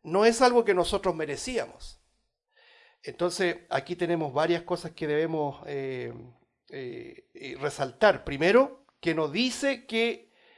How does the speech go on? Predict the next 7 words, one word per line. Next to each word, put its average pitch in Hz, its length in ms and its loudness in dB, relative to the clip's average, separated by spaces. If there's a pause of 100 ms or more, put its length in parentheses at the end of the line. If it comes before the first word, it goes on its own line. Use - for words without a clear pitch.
(340)
todo 285 440 8
el 247 120 8
olivo 240 560 6
fue 208 360 4
desgajado, 156 1000 2
fue 160 200 -4
cortado. 151 800 0